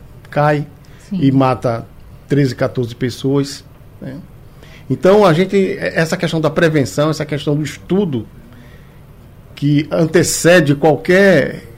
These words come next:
Speaker 1: qualquer empreendimento, né? Vamos construir casas, vamos, mas aonde? Né? Não é construindo a, no morro, né? Onde você tem uma instabilidade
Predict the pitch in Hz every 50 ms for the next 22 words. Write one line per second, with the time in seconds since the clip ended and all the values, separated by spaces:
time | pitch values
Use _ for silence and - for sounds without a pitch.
0 | - - - - - - 139 131 139 - 175 180 175 170 170 160 151 143 131 127
1 | 123 127 147 180 196 196 196 - 143 135 127 131 - - - - - - - -
2 | - - 139 165 202 214 196 196 - 208 208 196 - 185 175 185 190 180 - -
3 | 147 143 135 123 117 123 120 117 135 139 135 127 117 120 131 123 135 175 185 170
4 | 147 127 120 107 107 - - - - - - - - - - - - - - -
5 | - - - - - - - 135 139 139 135 113 123 139 147 156 175 208 202 -
6 | 202 180 180 - 147 143 135 135 131 123 - - 127 127 131 131 127 120 127 117
7 | 120 120 120 135 160 175 175 190 202 202 202 - - - - - 147 127 139 156
8 | 196 - - - - - - - - - - - - - - - - 147 143 147
9 | 147 139 123 139 143 139 135 120 123 139 135 - - 143 139 - 143 139 139 135
10 | - - 131 135 135 139 131 127 120 120 127 123 120 120 113 113 117 113 120 -